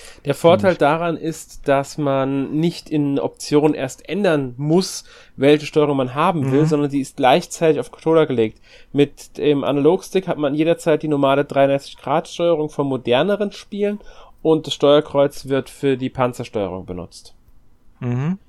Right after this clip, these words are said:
Speaker 2: Genau.
Speaker 1: Und das ist der Vorteil, man kann jederzeit frei wechseln und das ohne irgendwas umstellen zu müssen, weil die Ko-,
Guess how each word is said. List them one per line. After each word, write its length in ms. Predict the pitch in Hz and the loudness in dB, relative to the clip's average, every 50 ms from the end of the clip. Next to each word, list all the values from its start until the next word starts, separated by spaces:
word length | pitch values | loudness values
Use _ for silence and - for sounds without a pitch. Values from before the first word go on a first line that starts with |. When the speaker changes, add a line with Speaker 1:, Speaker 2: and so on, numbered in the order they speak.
| - - - | -20 -16 -12
Speaker 2:
Genau. 280 | 131 117 113 110 107 107 123 | -10 -8 -8 -8 -6 -6 -6
Speaker 1:
Und 180 | 131 131 - | -6 -2 0
das 120 | 135 151 156 | 0 0 0
ist 160 | 170 165 - | -2 -2 0
der 100 | 160 156 | 0 0
Vorteil, 320 | 156 - 160 160 160 160 | 2 0 0 0 0 0
man 140 | 143 139 135 | -2 -2 -2
kann 220 | - 147 147 151 160 | -2 -2 -2 -2 -2
jederzeit 760 | 143 143 160 175 190 180 160 165 - - 147 139 139 135 - | -2 0 0 2 2 0 0 -2 -6 -4 0 0 0 0 -2
frei 460 | - - - - 131 127 147 147 127 | -6 -12 -6 -4 -2 0 0 0 0
wechseln 480 | 139 139 - - - - - 127 135 135 | -2 -4 -4 -6 -12 -6 -6 -4 -4 -4
und 120 | 127 135 | -4 -6
das 160 | 143 135 - | -8 -8 -10
ohne 320 | - 107 123 151 170 175 139 | -10 -6 -4 -2 -2 0 2
irgendwas 300 | 120 156 160 156 151 - | 2 2 2 2 -2 -4
umstellen 380 | - 170 160 - 139 127 127 | -6 -10 -8 -6 -6 -6 -6
zu 100 | - - | -6 -6
müssen, 300 | 143 147 151 - 156 - | -4 -4 -4 -4 -4 0
weil 180 | 123 123 131 131 - - - - - - | 0 0 0 0 -4 -12 -20 -20 -14 -12
die 60 | - | -10
Ko-, 160 | - - 156 | -10 -8 -8